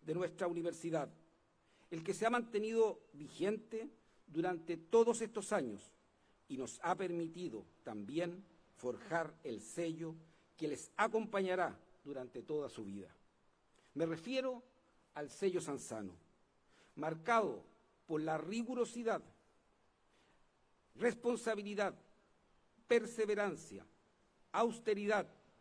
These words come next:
solidaridad y respeto por el medio ambiente.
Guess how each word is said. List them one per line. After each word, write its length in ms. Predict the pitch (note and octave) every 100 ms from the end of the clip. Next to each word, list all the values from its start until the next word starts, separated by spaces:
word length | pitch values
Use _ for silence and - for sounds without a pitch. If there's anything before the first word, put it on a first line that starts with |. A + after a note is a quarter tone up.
| _ _ _
solidaridad 1040 | - - G#3 A3+ A#3 G#3 F#3 F3+ G#3+ - - _ -
y 100 | D#3+
respeto 760 | D3+ - - F#3 F#3 F#3+ F3 - _ -
por 120 | C#3+
el 80 | B2
medio 260 | B2+ B2+
ambiente. 460 | A2+ G#2 F#2 E2+